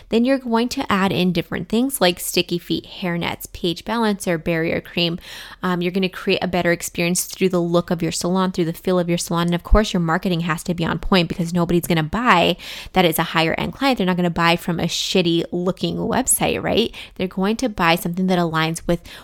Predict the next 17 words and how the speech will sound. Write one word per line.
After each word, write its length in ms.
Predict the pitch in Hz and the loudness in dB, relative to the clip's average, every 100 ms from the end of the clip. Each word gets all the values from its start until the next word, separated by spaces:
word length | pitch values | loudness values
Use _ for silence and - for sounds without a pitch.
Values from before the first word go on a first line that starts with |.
| - | -2
what 200 | 180 - | 0 4
they 160 | 185 202 | 4 4
feel 400 | - 160 156 - | 2 0 0 0
is 180 | 170 165 | -2 -2
luxurious. 960 | - 170 156 160 175 180 - - - - - - | -2 -4 -4 0 2 2 0 -4 -8 -12 -16 -16
So 140 | - 208 | 0 0
you 220 | 185 196 | 2 0
have 340 | - 196 208 - | 0 0 0 0
to 80 | 247 | -2
price 520 | - 185 170 185 - | 2 6 6 6 2
according 560 | 180 - - 190 190 180 | -4 -2 2 4 4 0
to 200 | - 175 | -2 -2
who 260 | - - 214 | 2 4 6
you're 200 | 190 180 | 6 4
marketing 600 | 185 190 - 165 156 - | 2 0 0 0 -2 -2
to. 320 | - - 220 - - - - - - | -2 -2 -6 -14 -14 -14 -14 -10 0
Now, 440 | 202 185 170 | 6 8 6